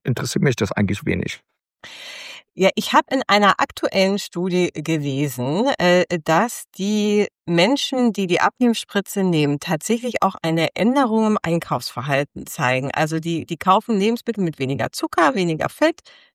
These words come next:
Speaker 2: weniger Kalorien, weniger stark verarbeitete Lebensmittel,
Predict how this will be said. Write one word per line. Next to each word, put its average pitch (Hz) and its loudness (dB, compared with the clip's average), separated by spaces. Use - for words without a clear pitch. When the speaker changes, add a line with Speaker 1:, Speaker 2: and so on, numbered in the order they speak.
Speaker 2:
weniger 170 0
Kalorien, 190 0
weniger 180 2
stark 277 2
verarbeitete 240 2
Lebensmittel, 214 -4